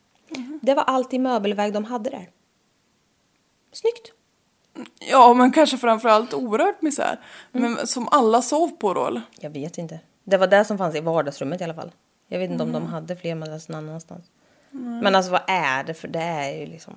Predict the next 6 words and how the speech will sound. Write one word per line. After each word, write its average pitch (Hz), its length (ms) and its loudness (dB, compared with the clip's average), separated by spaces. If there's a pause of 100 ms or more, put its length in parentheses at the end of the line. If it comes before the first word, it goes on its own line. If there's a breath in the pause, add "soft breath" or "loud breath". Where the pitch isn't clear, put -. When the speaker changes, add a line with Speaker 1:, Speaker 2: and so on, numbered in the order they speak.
Speaker 2:
inte - 340 -14 (1120)
Speaker 1:
Nej, 220 140 -4
det 208 120 -2
är 208 140 2
ju 233 120 0
så... 208 520 -2